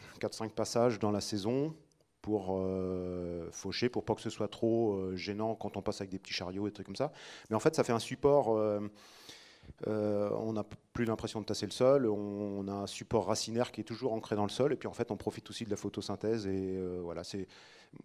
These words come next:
pour moi, l'été, c'est vraiment important de, de profiter de la lumière, des températures et tout ça pour, euh, créer cette biomasse, cette activité biologique. Autant en hiver, je, je, j'accepte ou je, je, je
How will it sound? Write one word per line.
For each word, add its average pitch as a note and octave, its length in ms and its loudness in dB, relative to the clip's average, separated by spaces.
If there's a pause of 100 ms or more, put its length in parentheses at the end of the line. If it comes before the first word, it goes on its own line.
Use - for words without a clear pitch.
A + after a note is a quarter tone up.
(220)
pour B2 140 2
moi, C#3+ 120 8
l'été, C#3 240 6
c'est A#2 140 0
vraiment B2 240 4
important C#3 400 0
de, A#2 380 6 (600)
de A2 140 0
profiter - 380 -6
de A2+ 60 -2
la A2+ 60 8
lumière, B2 400 2
des A2 120 -2
températures A2 520 0
et G#2 40 -2
tout A2+ 100 -6
ça B2 180 -2
pour, G#2 300 0
euh, G2 560 2
créer B2 560 2
cette A2 220 -4
biomasse, A2 340 0
cette - 160 -6
activité G2+ 380 -4
biologique. G#2 480 -2 (840)
Autant C3+ 260 4
en C3+ 100 4
hiver, C#3+ 260 10
je, A#2 320 6
je, G#2+ 320 2
j'accepte A2+ 640 0
ou A2 80 2
je, - 140 -6 (260)
je, G2+ 160 -8 (540)
je - 100 -8